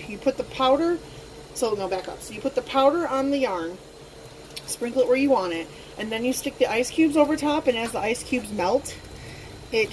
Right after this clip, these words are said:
creates the tie-dye look. I bet that would be really cool on some yarn. Maybe we should do that for a video. If you like that idea, go ahead and comment below and tell me, "Yes, let's do that."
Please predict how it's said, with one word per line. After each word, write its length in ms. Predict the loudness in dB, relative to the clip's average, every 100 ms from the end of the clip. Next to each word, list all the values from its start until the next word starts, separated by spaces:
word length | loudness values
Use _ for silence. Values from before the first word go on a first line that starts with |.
| -4 -2
creates 720 | 0 0 0 -4 -4 -4 -8 -16 -16 -16 -10
the 80 | -8
tie-dye 420 | -2 0 2 2
look. 260 | 6 6 4 -4 -14 -16 -18 -18 -16 -16 -16 -14 -12 -12 -12 -14 -8
I 40 |
bet 180 | -2 0
that 180 | 2 0
would 100 | 0
be 100 | -2
really 240 | 0 0 -2
cool 200 | -4 -4
on 140 | -4
some 180 | -6 -6
yarn. 320 | -4 -4 -4 -8 -8
Maybe 180 | -6 -6
we 120 | -6
should 180 | -6 -8
do 120 | -4
that 220 | -4 -4
for 120 | -6 -4
a 40 |
video. 420 | -2 -2 -4 -8 -10 -14 -14 -14 -12 -12 -14 -8
If 80 | -2
you 80 | 4
like 220 | 6 8
that 180 | 6 4
idea, 380 | 2 0 -2 -2
go 160 | -4
ahead 240 | -2 -2 -4
and 100 | -4
comment 400 | -4 -2 -4 -2
below 400 | 0 2 2 0
and 160 | -6
tell 180 | -6 -6
me, 80 | -4
"Yes, 340 | -2 -2 -2
let's 200 | -8 -8
do 160 | -6 -2
that." 300 | 0 0